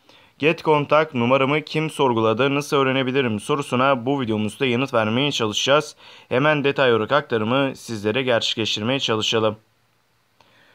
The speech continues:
Get Contact uygulamasını, e, siz, e, App Market'ten indiriyorsunuz ve çalıştırıyorsunuz. Üyelik kaydınızı tamamlamak için telefon numaranızı girin, profil bilginizi giriyorsunuz. İstem sayfasındaki sorgu bölümünden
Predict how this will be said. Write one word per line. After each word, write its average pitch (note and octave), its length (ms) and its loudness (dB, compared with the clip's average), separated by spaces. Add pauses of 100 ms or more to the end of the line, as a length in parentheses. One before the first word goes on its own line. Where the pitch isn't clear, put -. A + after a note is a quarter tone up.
(320)
Get F#3 200 0
Contact F3+ 320 0
uygulamasını, C3+ 760 -2
e, G2+ 580 -2 (440)
siz, - 440 -8
e, G#2+ 280 -2
App - 120 -6
Market'ten A2+ 500 -4
indiriyorsunuz B2+ 800 -4
ve A#2+ 60 -2
çalıştırıyorsunuz. C3 960 -4 (380)
Üyelik D#3 280 0
kaydınızı B2 460 0
tamamlamak C3+ 380 0
için D#3+ 180 -8
telefon C3 320 -4
numaranızı G#2+ 380 -6
girin, C#3 360 -4
profil C3+ 360 -2
bilginizi A2+ 380 -4
giriyorsunuz. C3+ 560 -2
İstem D#3 300 -4
sayfasındaki C3 680 -2 (440)
sorgu D3 360 0
bölümünden C3 480 0